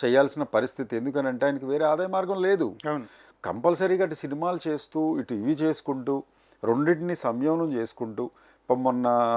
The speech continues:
Speaker 1: నేను కొంతమంది ఆయనతో పనిచేసిన ఇప్పుడు సుడిగాలి సుధీర్ లాంటి వాళ్ళు నేను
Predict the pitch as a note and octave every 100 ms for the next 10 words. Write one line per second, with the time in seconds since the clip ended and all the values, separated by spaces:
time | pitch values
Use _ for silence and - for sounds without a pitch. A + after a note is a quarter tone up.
0 | A2+ A2 A#2 A2+ A2 A#2 G#2 A#2 B2 C#3+
1 | B2+ B2 A2+ A#2+ A2+ A2+ A#2 - A2 G#2+
2 | G2 G#2 A#2 A2 A#2+ A2+ A#2 G2+ G#2 G#2
3 | G2 G#2+ G#2+ G#2+ G#2 G2+